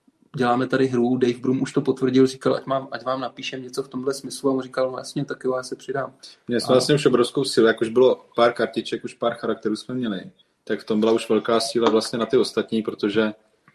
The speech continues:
Speaker 2: protože my jsme mohli říct: „Hele, ty detaily jsou a, a ty, ty tam chceš být taky.“ <laughs>
Speaker 1: No
Speaker 2: Jako,
Speaker 1: jasně,
Speaker 2: že
Speaker 1: no
Speaker 2: už,
Speaker 1: jasně.
Speaker 2: už to prostě je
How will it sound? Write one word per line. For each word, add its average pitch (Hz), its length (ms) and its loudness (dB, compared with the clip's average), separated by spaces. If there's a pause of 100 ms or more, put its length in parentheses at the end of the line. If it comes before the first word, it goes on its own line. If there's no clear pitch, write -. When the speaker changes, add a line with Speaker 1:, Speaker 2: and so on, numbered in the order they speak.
(480)
Speaker 2:
protože 110 580 4
my 107 120 4
jsme 113 160 -2
mohli 113 220 4
říct: 113 180 0
„Hele, 113 140 4
ty 110 100 -2
detaily 110 300 2
jsou 110 420 2
a, 107 260 -2 (220)
a 104 280 -8 (140)
ty, 98 140 -12
ty - 100 -8
tam 107 140 -4
chceš 107 160 -12
být 107 140 2
taky.“ - 300 -14 (300)
<laughs> 123 100 2 (640)
Speaker 1:
No 139 120 6
Speaker 2:
Jako, 135 100 4
Speaker 1:
jasně, 185 180 4
Speaker 2:
že - 80 6
Speaker 1:
no 143 40 2
Speaker 2:
už, 135 140 2
Speaker 1:
jasně. - 160 -4
Speaker 2:
už 156 60 -6
to 120 80 -2
prostě 107 300 -4
je 113 360 2